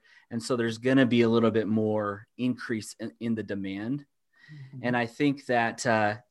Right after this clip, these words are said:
Speaker 1: managers who can, you know, provide the balance overall during those times when it is crunch time,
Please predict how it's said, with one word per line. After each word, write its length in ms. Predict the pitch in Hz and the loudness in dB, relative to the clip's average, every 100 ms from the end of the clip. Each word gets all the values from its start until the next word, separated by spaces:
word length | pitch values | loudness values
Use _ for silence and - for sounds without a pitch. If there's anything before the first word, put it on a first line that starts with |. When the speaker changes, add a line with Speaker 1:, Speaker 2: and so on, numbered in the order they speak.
| _ _ _ | _ _ _
Speaker 1:
managers 960 | 117 123 139 160 131 117 113 117 113 - _ - | 0 4 6 6 6 4 4 2 0 -8 _ 2
who 180 | 143 | 4
can, 640 | 135 - 135 120 117 113 113 - | 4 2 2 2 2 2 -2 -4
you 180 | 127 | 0
know, 80 | 127 | 0
provide 520 | 113 139 117 127 143 | 0 0 4 6 6
the 60 | 143 | 4
balance 760 | 110 117 123 147 139 - - - - | 4 4 6 4 2 -4 -8 -10 4
overall 840 | 131 127 113 107 110 131 160 - _ 123 | 6 6 4 2 2 2 0 -4 _ -4
during 340 | 120 139 147 | 2 6 6
those 240 | 135 127 - | 6 2 -2
times 320 | 139 127 120 | 0 0 2
when 120 | 117 | 0
it 140 | 123 139 | 0 -2
is 180 | 156 | -4
crunch 400 | 143 - 110 110 | -8 -10 -8 -10
time, 400 | - 101 95 98 | -14 -12 -10 -12